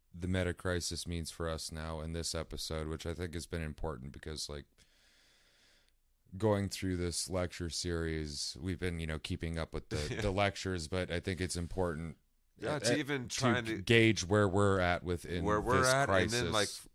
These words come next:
Speaker 2: I'm also, I'm trying to figure out, like, how can I word this for you all, for people out there to
Speaker 1: Yeah.
Speaker 2: understand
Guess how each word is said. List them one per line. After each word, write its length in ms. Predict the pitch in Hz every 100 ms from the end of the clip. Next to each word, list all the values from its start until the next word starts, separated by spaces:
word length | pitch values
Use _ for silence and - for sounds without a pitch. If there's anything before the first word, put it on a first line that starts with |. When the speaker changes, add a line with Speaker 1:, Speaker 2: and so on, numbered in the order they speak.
| -
Speaker 2:
I'm 180 | 95 95
also, 340 | 101 131 -
I'm 180 | 78 92
trying 200 | - 120
to 40 | 107
figure 240 | 107 98
out, 100 | 90
like, 160 | 90 -
how 540 | 101 107 113 120 123 _ _ _
can 140 | - 95
I 80 |
word 380 | 101 90 101 98
this 440 | 85 78 - - -
for 180 | - 85
you 180 | 82 78
all, 200 | 76 73
for 160 | - 80
people 380 | - 101 90
out 200 | 87 87 -
there 120 | 85
to 100 | 82
Speaker 1:
Yeah. 60 |
Speaker 2:
understand 880 | 85 85 80 80 85 80 80 78 -